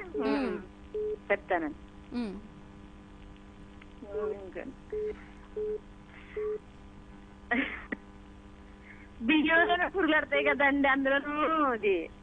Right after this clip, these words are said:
Speaker 2: ఈ ఆకులు వేస్తే బాగుంటాయండి. వేపాకులు వేసండి, కొంచెం మూట కట్టేసుకుంటే పురుగు కట్టకుండా ఉంటదండి, పింక్ పురుగు పట్టకుండా ఉంటదండి.
Speaker 1: So, బియ్యంలో పురుగు పట్టకుండా ఉండాలంటే వేపాకులు వేయాలంటారు.
Speaker 2: ఆ, వేస్తే పురుగు పట్టదండి.
Speaker 1: ఓకే అండి,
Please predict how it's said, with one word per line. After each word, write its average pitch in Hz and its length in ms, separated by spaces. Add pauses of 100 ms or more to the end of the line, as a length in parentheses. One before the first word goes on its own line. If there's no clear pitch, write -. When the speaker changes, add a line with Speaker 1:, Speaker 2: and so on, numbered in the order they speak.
(120)
Speaker 2:
ఈ 214 80
ఆకులు 262 300
వేస్తే 285 240
బాగుంటాయండి. 240 680
వేపాకులు 269 1200
వేసండి, 294 640
కొంచెం 262 360
మూట 247 160
కట్టేసుకుంటే 254 640
పురుగు 254 280
కట్టకుండా 247 340
ఉంటదండి, 185 540 (380)
పింక్ 262 200
పురుగు 240 200
పట్టకుండా 220 360
ఉంటదండి. 311 340
Speaker 1:
So, 247 120
బియ్యంలో 285 680
పురుగు 285 280
పట్టకుండా 262 540
ఉండాలంటే 247 560
వేపాకులు 285 580
వేయాలంటారు. 208 640 (680)
Speaker 2:
ఆ, 247 260
వేస్తే 262 420
పురుగు 269 320
పట్టదండి. 180 520 (320)
Speaker 1:
ఓకే 233 220
అండి, 254 180